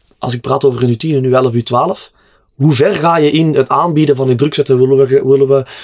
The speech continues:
rugdekking hebben? Willen we veiligheid opbouwen? Willen we aanvallen met, met restverdediging? Willen we overlaps? Willen we underlaps? En daar, ehm, had ik, ehm, een keer een gesprek over met, eh, Timo Janowski, die is, eh, was hoofdopleidingen bij Grasshopper Zurich.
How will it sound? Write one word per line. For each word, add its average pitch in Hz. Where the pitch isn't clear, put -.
rugdekking 147
hebben? 127
Willen 143
we 135
veiligheid 135
opbouwen? 135
Willen 131
we 131
aanvallen 135
met, 127
met 131
restverdediging? 135
Willen 131
we 131
overlaps? 143
Willen 135
we 139
underlaps? 175
En 131
daar, 139
ehm, 131
had 135
ik, 127
ehm, 120
een 127
keer 127
een 123
gesprek 135
over 151
met, 131
eh, 127
Timo 135
Janowski, 143
die 135
is, 127
eh, 131
was 123
hoofdopleidingen 139
bij 127
Grasshopper 123
Zurich. 156